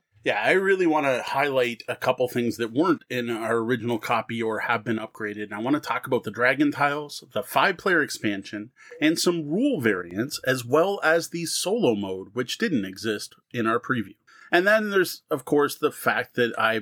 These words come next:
want to talk about Gorinto 'cause we're the unofficial ambassadors of Gorinto 'cause we're constantly trying to get more people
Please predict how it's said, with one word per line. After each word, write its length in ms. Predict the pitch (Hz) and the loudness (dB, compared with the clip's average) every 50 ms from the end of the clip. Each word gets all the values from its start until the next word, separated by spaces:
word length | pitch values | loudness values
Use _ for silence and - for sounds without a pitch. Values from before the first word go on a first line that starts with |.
| 107 107 | -6 -6
want 180 | 107 110 110 | -8 -6 -6
to 40 | 110 | -6
talk 300 | - - 117 110 - - | -4 -2 -2 -2 -2 -4
about 280 | 120 110 110 110 107 - | -6 -6 -6 -6 -6 -8
Gorinto 640 | - 117 110 110 139 156 165 - - 123 113 110 | -10 -10 -6 -2 0 0 0 0 0 0 0 0
'cause 300 | 104 - 120 110 98 98 | -2 -4 -4 -4 -4 -4
we're 140 | 110 127 120 | -4 -6 -4
the 160 | 107 110 117 | -4 -4 -4
unofficial 500 | 117 117 113 - - 120 - - 113 110 | -4 -4 -4 -4 -6 -6 -6 -6 -6 -6
ambassadors 600 | 107 107 107 151 180 190 165 - 151 131 123 113 | -4 0 0 2 2 2 0 -2 -4 -2 -2 -2
of 120 | 113 104 | -4 -6
Gorinto 420 | 107 113 110 104 92 - - 104 98 | -4 -2 -2 -2 -4 -4 -6 -6 -6
'cause 180 | - - 101 | -6 -12 -16
we're 140 | - 123 135 | -12 -10 -10
constantly 640 | - - - 220 240 247 233 - - 170 139 117 113 | -8 -6 -4 -2 0 0 0 0 0 0 0 0 0
trying 260 | 104 - 135 120 117 117 | -4 -2 -2 -2 -2 -2
to 40 | |
get 180 | 113 131 123 123 | -4 -4 -6 -4
more 200 | 135 113 120 117 | -2 0 -2 -2
people 500 | - - 220 214 - - 170 156 143 - | -2 -4 -6 -6 -4 0 0 0 0 -2